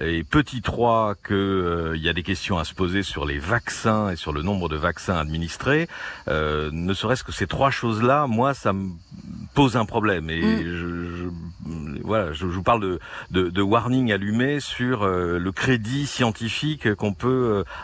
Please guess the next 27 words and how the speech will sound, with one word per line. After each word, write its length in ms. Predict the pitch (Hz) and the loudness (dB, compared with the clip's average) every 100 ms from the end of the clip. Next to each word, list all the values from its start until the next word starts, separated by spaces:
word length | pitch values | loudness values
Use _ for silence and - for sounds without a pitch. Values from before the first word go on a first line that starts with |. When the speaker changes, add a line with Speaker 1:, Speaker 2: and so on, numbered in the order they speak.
| - | -2
Speaker 1:
accorder 580 | 139 - 123 110 127 143 | 0 4 2 2 0 0
à 60 | |
quelqu'un 480 | 117 117 104 - 139 | 0 -2 -2 0 -2
qui, 380 | 135 - 127 117 | -2 -4 0 2
euh, 160 | 104 92 - - | 2 2 -4 -2
avance 460 | 110 113 123 131 - | 2 4 4 2 0
tout 140 | 107 | -4
ça 300 | 98 127 123 | -2 2 2
sans, 420 | 123 - 92 82 80 | 2 0 0 0 -4
sans, 400 | - 73 67 65 | -2 -2 -4 -6
sans 180 | - | -4
démonstration 680 | 80 87 90 - 80 - 160 170 - - | -2 -2 -4 -2 -2 2 0 0 -6 -2
et 120 | 117 | 2
à 60 | 90 | 2
rebours 880 | 113 113 143 131 147 196 196 170 113 | 0 2 2 4 2 2 2 2 0
du 120 | 104 | -4
consensus, 760 | 113 113 113 104 - 139 - 104 | -2 -2 -2 -2 -2 -4 -2 0
euh, 140 | 92 - - - | 0 -2 -8 -10
scientifique, 880 | - 131 113 104 101 - 139 127 110 | 0 2 2 -2 -4 -2 -4 0 2
euh, 160 | 92 | 2
général 580 | 90 107 98 95 117 123 | 2 2 2 4 2 2
sur 240 | - 95 | -2 -6
ces, 300 | - 107 98 | -2 0 0
sur 220 | 87 - 98 | 0 -4 -4
ces 140 | 104 | -4
questions-là. 640 | - 110 - 113 92 82 71 - | -2 -4 -2 0 2 2 0 0
Speaker 2:
Donc 160 | 185 | 2